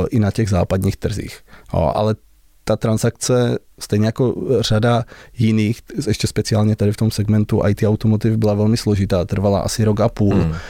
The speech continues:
Speaker 1: kdy se vlastně ten zájemce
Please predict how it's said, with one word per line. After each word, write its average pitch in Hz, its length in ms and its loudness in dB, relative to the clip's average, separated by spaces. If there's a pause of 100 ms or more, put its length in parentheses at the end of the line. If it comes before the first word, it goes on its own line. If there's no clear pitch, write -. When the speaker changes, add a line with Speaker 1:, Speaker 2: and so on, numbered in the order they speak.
(240)
Speaker 1:
kdy 104 80 2
se 101 140 0
vlastně 110 600 2 (360)
ten 104 180 0
zájemce 107 800 2